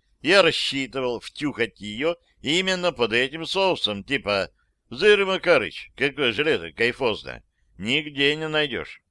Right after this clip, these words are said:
Ну, как-то так. Минут пять мы ехали молча, потом Ефрем произнёс: «Вещица, какую вы нам показали, конечно, знатная. Только зря вы про государя-императора.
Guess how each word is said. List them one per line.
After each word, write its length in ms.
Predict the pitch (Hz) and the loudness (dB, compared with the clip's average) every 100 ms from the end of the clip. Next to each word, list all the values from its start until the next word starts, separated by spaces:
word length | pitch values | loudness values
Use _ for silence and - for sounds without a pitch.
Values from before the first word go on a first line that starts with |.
| _ _ _ _ _ | _ _ _ _ _
Ну, 140 | - - | -16 -2
как-то 340 | 151 117 127 | 0 0 -2
так. 220 | - 76 - _ _ _ _ _ _ _ _ _ - | -4 -6 -10 _ _ _ _ _ _ _ _ _ -4
Минут 320 | 127 208 202 | 2 2 6
пять 200 | 165 190 | 6 6
мы 100 | 117 | 0
ехали 380 | 123 165 120 101 | 2 2 0 0
молча, 560 | 139 180 - 156 143 - _ _ _ | 2 2 2 0 0 -4 _ _ _
потом 300 | - 78 123 | -12 -2 0
Ефрем 480 | 160 165 147 113 135 | 2 -2 0 0 0
произнёс: 640 | 139 156 165 117 76 - - _ _ _ _ _ _ _ _ _ | 0 0 0 -6 -8 -12 -18 _ _ _ _ _ _ _ _ _
«Вещица, 880 | - 92 131 147 175 151 160 160 147 | -6 -2 0 0 0 2 2 2 2
какую 380 | - 123 151 147 | -2 -2 -2 0
вы 120 | 143 | 0
нам 240 | 139 139 131 | 2 0 2
показали, 840 | 120 113 90 104 151 147 123 87 _ _ _ | -2 -2 -2 2 2 2 -2 -6 _ _ _
конечно, 580 | - 87 117 131 110 120 | -6 -2 0 -2 -6 -8
знатная. 600 | - 120 135 131 85 - _ _ _ _ | -2 -2 0 -2 -4 -8 _ _ _ _
Только 320 | 170 190 170 | 6 6 2
зря 240 | 147 190 | 6 8
вы 120 | 190 170 | 6 2
про 220 | 143 151 | 0 -2
государя-императора. 1080 | 147 147 160 143 110 113 139 127 - 65 | 0 0 2 2 2 0 2 2 2 -8